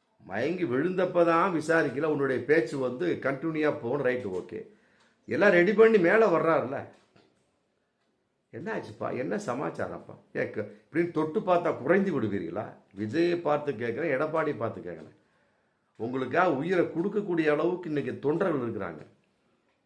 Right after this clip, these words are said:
ஆ? இல்ல, விஜயை பார்த்தும் கேட்கிறேன், எடப்பாடியை பார்த்து கேட்கிறேன். நீங்க ஒரு ரெண்-, ஒரு ஆளு, யாரோ ஒருத்தவங்க, நீங்க உங்களை மாதிரி எடப்பாடியும் பார்த்து கேட்கிறேன், விஜயை பார்த்து, நீங்க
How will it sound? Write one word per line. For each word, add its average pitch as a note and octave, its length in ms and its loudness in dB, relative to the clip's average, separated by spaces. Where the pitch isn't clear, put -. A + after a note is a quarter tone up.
ஆ? B2+ 140 -12
இல்ல, A#2 200 -8
விஜயை F3 320 0
பார்த்தும் E3+ 360 0
கேட்கிறேன், E3 340 -2
எடப்பாடியை F3+ 380 -2
பார்த்து B2 260 -4
கேட்கிறேன். E2+ 320 -12
நீங்க F3 480 0
ஒரு B2 480 0
ரெண்-, C3 280 -6
ஒரு D3+ 180 4
ஆளு, F#3 480 2
யாரோ D3 360 2
ஒருத்தவங்க, C3 400 0
நீங்க D3+ 240 0
உங்களை D3 340 2
மாதிரி C3+ 420 -2
எடப்பாடியும் E3 580 2
பார்த்து C#3+ 260 0
கேட்கிறேன், D#3+ 280 -2
விஜயை D3+ 320 -2
பார்த்து, A2+ 240 -2
நீங்க C#3+ 480 -4